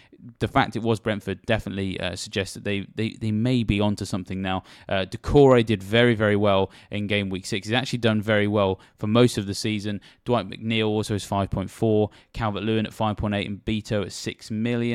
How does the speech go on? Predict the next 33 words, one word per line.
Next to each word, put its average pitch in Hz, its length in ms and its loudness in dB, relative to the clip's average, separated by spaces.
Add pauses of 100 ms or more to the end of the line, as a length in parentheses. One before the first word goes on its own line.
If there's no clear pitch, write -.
(420)
Um, 90 240 -10
they're 92 100 -6
good 135 300 2
prices 139 420 6
if 127 100 -2
they 117 120 0
can 113 160 -4
put - 160 -2
some 117 120 -4
form 117 260 -4
together. 95 400 -4 (1080)
Um, 101 360 -2
Aston 123 280 -2
Villa 120 180 6
and 107 80 0
Brighton 135 400 4
also 117 380 0
offer 113 180 -2
some 113 160 -6
good 113 140 0
options 104 280 -4
this 104 160 -6
week, 107 200 -2
even 104 100 -2
though 98 80 -2
they're 92 80 -4
playing 117 300 0
each 101 180 -6
other. 107 220 0 (260)
Morgan 139 260 2
Gibbs-White, 104 540 -4
Taiwo 127 360 2
Awoniyi, 98 560 -4